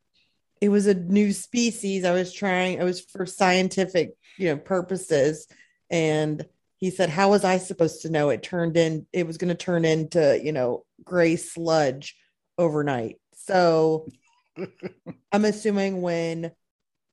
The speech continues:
Speaker 1: Elle closed the gate and all the Demogorgons died, the Demo-, the dead Demogorgon that was in the fridge or the freezer just turned to slush. So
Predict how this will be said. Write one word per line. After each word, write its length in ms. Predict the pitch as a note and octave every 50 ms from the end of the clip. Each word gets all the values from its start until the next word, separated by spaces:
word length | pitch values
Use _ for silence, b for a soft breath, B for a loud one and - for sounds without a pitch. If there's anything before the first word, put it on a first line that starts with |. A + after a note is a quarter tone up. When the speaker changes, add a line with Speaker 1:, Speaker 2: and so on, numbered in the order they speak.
| _ _
Speaker 1:
Elle 300 | - F3+ F3 E3+ E3+ E3+
closed 480 | E3+ - - F#3+ F3+ F3+ F3 E3+ E3 -
the 80 | F3 D#3+
gate 460 | D3+ A3 C4+ C4+ A3+ G#3 G#3 - _ _ _ _ _ _ _ _ _ _ _
and 140 | - E3+ E3+
all 220 | E3+ E3+ E3+ E3
the 80 | E3 E3+
Demogorgons 800 | E3 F3+ F#3+ G3+ G3 F3+ F3 F3 E3+ E3 E3+ E3+ E3 D3 C#3 C3
died, 640 | G3+ G#3 B3 C4+ A3+ E3+ D3 D3+ E3+ F3 F3+ - _ _ _ _ _ _ _ _ _ _ _ -
the 80 | E3 E3
Demo-, 440 | E3 F3 F3 E3+ E3+ E3 D3 -
the 100 | E3 E3
dead 300 | E3 D#3+ F#3 F3+ F3+ E3
Demogorgon 560 | C#3+ F3 E3 E3 D#3+ D#3+ E3 D#3+ D#3 D#3+ D#3 D3+
that 100 | C#3+ A#2
was 160 | D3 D3 D#3
in 180 | D#3+ D#3 D3+
the 140 | D3+ D3 C#3 - _ _
fridge 600 | - G#3 A#3+ B3 G#3+ E3 C#3+ C#3+ D3+ D3+ - - -
or 60 | F3
the 80 | D#3 D3+
freezer 380 | - - B3 C4+ B3 F3+ D3 C#3
just 260 | C#3+ D#3 D3 - -
turned 340 | - F3 E3 E3 E3 D#3+ D3
to 80 | C3+
slush. 760 | C3+ - - - - A#3 G#3 - - - - - - - - _ _ _ _ _ _ _ _ _ _ _ _ _ _
So 400 | - - D3+ C3+ A#2 - -